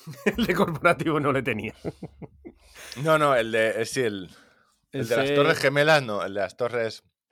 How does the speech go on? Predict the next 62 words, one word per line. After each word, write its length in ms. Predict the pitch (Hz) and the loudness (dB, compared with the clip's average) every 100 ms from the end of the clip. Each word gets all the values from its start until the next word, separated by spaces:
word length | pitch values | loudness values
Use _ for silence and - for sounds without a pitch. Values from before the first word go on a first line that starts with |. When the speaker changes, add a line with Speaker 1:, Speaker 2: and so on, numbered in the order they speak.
| _ _ | _ _
Speaker 1:
No, 180 | 147 160 | -4 -2
pero 160 | 143 | 0
estaba 300 | 143 120 165 180 | -2 2 4 4
el 80 | |
corporativo, 600 | 175 160 165 143 165 170 | 2 2 2 2 2 0
ese 200 | 135 151 | -2 -4
que 80 | 143 | -6
echaba 320 | 135 147 143 | -4 -2 -2
más 200 | 127 127 135 | -2 -6 -4
horas 220 | 120 107 | -6 -6
siempre, 600 | 147 160 139 139 135 131 | -6 -6 -4 -6 -6 -6
que, 340 | 120 113 113 110 | -8 -8 -8 -10
que 120 | 117 | -10
no 100 | 117 | -10
Speaker 2:
Ah, 40 | |
Speaker 1:
salía 280 | - 117 117 | -4 -2 0
Speaker 2:
ese 100 | 101 | -2
Speaker 1:
a 40 | |
Speaker 2:
no 60 | - | -2
lo 60 | 147 | 0
he 100 | 156 | 0
visto, 160 | 143 | 0
Speaker 1:
comer, 220 | 139 139 135 | 0 -2 -4
Speaker 2:
¿no? 60 | |
Speaker 1:
que 120 | 127 | -4
no 100 | 120 | -6
sé 200 | 110 117 | -6 -4
qué, 80 | 113 | -4
es 120 | 117 131 | -4 -6
bu-, 320 | 110 120 117 | -6 -6 -6
buenísimo, 520 | 117 107 127 117 101 | -8 -8 -12 -12 -12
que 100 | 107 | -10
es 120 | 104 | -12
que, 80 | - | -14
<laughs> 200 | 139 110 | -14 -10
que 100 | 127 | -8
se 120 | 110 | -8
piensa 300 | 104 117 123 | -10 -12 -10
que 80 | 113 | -8
va 100 | 113 | -8
a 20 | |
heredar 240 | 110 107 101 | -8 -8 -8
la 80 | 92 | -12
empresa. 440 | 95 123 - 131 | -14 -14 -10 -10
<laughs> 1600 | 143 - 165 - - _ _ _ _ _ _ _ _ - - - | -10 -12 -16 -16 -20 _ _ _ _ _ _ _ _ -20 -20 -12
Luego 180 | 135 151 | 2 2
es 80 | 170 | 4
muy 140 | 175 | 0
gracioso 480 | 185 143 208 214 190 | 2 2 0 2 0
porque, 460 | 143 127 135 131 - _ _ _ _ _ _ | -2 -6 -6 -6 -10 _ _ _ _ _ _
en 120 | 147 | -12
general, 460 | 143 131 123 175 214 | -8 -6 0 0 0
luego 260 | 147 202 151 | -2 -2 -2
las 320 | 143 127 - | -4 -6 -8
empresas 380 | 117 127 143 185 | -12 -10 -8 -8
prescinden 460 | 131 110 151 156 143 | -10 -10 -8 -6 -4
de 80 | 135 | -4
las 140 | 123 | -6
personas 640 | 127 117 135 127 113 101 | -10 -10 -8 -6 -6 -10
de 80 | 113 | -12
una 140 | 123 123 | -10 -8
manera 500 | 120 120 117 113 | -8 -8 -8 -8